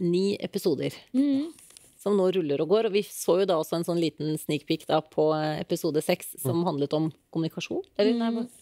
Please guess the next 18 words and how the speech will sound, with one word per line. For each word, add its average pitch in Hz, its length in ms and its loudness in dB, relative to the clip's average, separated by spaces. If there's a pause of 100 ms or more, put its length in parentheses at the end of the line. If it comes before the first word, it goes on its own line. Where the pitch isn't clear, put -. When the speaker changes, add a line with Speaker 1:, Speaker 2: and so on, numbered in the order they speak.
Speaker 1:
hva? 147 60 4 (220)
Speaker 3:
Eh, 143 40 0 (240)
den 156 240 2
handler 131 500 2
om, 131 420 2
eh, 131 300 0
f-, - 1200 -16
hva 127 120 4
handler 139 260 2
den 143 140 4
om? 147 100 -4 (420)
<laughs> 135 520 -2
Det 180 120 4
er 160 320 0 (260)
noe 175 200 4
veldig 165 220 0
viktig. 160 340 0 (160)
Speaker 1:
<laughs> - 240 4